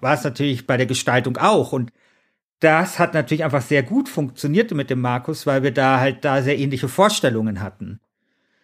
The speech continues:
Also der Markus steht schon für eine klare Formsprache und für so eine Klarheit, aber der Markus kann ja auch irgendwie einen Tag lang über,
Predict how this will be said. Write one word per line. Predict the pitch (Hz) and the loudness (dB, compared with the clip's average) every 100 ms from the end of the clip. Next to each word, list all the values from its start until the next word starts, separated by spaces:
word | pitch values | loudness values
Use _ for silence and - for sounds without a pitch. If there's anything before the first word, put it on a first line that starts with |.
| _ _ | _ _
Also | 123 120 | -2 0
der | 117 135 127 | 2 4 4
Markus | 131 - - - | 4 2 0 -4
steht | - 113 | -6 -2
schon | 135 180 | 0 0
für | 190 | 0
eine | 143 | -4
klare | 120 - 120 135 127 | -4 0 2 2 0
Formsprache | - 135 143 202 - - 165 170 175 | -2 0 2 0 -2 0 2 2 0
und | 120 | -2
für | 117 117 | -4 -4
so | 113 | -2
eine | 113 | -2
Klarheit, | 110 117 107 156 165 170 196 196 | -2 -2 2 2 2 2 0 -2
aber | 131 127 123 120 | -2 2 2 2
der | 120 117 | 2 2
Markus | 107 120 135 - | 0 -2 -4 0
kann | 135 123 | 2 2
ja | 127 | 2
auch | 113 - | 0 -2
irgendwie | 123 131 | 0 0
einen | 117 | 0
Tag | 113 120 135 | 2 0 2
lang | 135 120 120 | 0 0 0
über, | 110 123 120 117 | 0 2 2 0